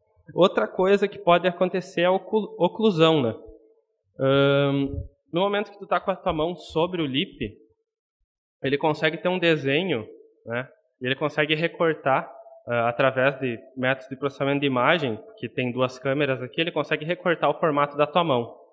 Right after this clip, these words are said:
O problema é que ele não tem um sensor, assim, muito grande de,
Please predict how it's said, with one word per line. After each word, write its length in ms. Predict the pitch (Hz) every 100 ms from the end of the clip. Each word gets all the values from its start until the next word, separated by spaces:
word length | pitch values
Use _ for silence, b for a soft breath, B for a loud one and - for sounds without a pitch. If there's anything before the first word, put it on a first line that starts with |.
| _ _ _ _ _ _ _ _
O 100 | 151
problema 800 | 156 196 156 151 214 214 131 - -
é 80 | 151
que 100 | 185
ele 140 | 185
não 240 | 190 190 190
tem 520 | 190 170 190 190 -
um 120 | 180
sensor, 720 | 170 - 190 175 - 151 170
assim, 260 | 175 - 170
muito 560 | 175 165 143 151 165 170
grande 320 | 151 156 151
de, 140 | 170